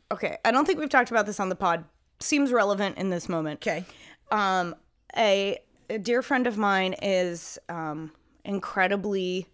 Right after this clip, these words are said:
Speaker 1: physically active. It's
Speaker 2: Yes,
Speaker 1: very
Speaker 2: you did tell me about
Speaker 1: inspiring.
Speaker 2: this 'cause you were with me before you went.
Speaker 1: No, I didn't know you
Speaker 2: But
Speaker 1: then.
Speaker 2: Oh, really?
Speaker 1: Mm-hmm. Um, I, this was, she was the same person who had the rock climbing bachelorette party.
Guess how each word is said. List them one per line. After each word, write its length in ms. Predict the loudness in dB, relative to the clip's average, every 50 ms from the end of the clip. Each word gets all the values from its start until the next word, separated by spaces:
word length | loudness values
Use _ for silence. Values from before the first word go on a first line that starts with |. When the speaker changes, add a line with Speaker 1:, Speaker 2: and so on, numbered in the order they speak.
| _ _
Speaker 1:
physically 600 | _ -8 -6 -6 -6 -6 -6 -6 -6 -6 -4 -4
active. 640 | -4 -4 -4 -4 -8 -8 -6 -6 -6 -6 -10 -16 -20 _ _ _ _ _ _ _
It's 120 | -12 -8 -4
Speaker 2:
Yes, 200 | -2 -2 0 2
Speaker 1:
very 260 | 2 2 4 4 4
Speaker 2:
you 60 | 2
did 80 | 2 4
tell 100 | 2 2
me 80 | 2
about 120 | 2 2 0
Speaker 1:
inspiring. 160 | 0 -2 -2
Speaker 2:
this 120 | -6 -6
'cause 200 | -6 -8 -8 -6 -4
you 60 | -4
were 100 | -4 -2
with 300 | 0 2 2 2 0 -2
me 240 | -4 -2 -2 -2 -2
before 320 | -2 -4 -6 -4 -4 -4 -2
you 160 | -2 -4 -6
went. 260 | -6 -6 -6 -8 -10 _ _ _ _ _ _ _ _ _ _ _ _ _ _
Speaker 1:
No, 300 | 0 2 4 4 4 4
I 140 | 4 2 2
didn't 180 | 2 2 2 2
know 60 | 0
you 80 | 0 0
Speaker 2:
But 80 | -2
Speaker 1:
then. 240 | -2 -2 -4 -6 -10 _ _ _ _ _ -4 -2
Speaker 2:
Oh, 100 | 0 2
really? 300 | 4 4 2 2 2 0
Speaker 1:
Mm-hmm. 320 | 0 0 2 4 4 2 2 -2 -6 _ -20 -20 -20 _ -20 -20 _ _ 2
Um, 400 | 4 4 6 4 4 2 -2 -10 _ 0
I, 220 | 4 6 6 6 4 2
this 240 | -2 0 0 0 0
was, 280 | 0 -2 -2 -2 -4 -8 -6
she 200 | -4 -2 0 0
was 140 | 0 0 0
the 80 | -2 -2
same 180 | 0 0 0
person 280 | 0 0 -2 0 0 0
who 60 | 2
had 140 | 2 0 0
the 80 | 0 2
rock 240 | 2 0 0 0
climbing 320 | -4 -4 -4 -4 -4 -4 -2
bachelorette 580 | -2 -4 -4 -6 -8 -4 0 2 2 2 2
party. 420 | 0 -4 -4 -4 -2 -4 -6 -8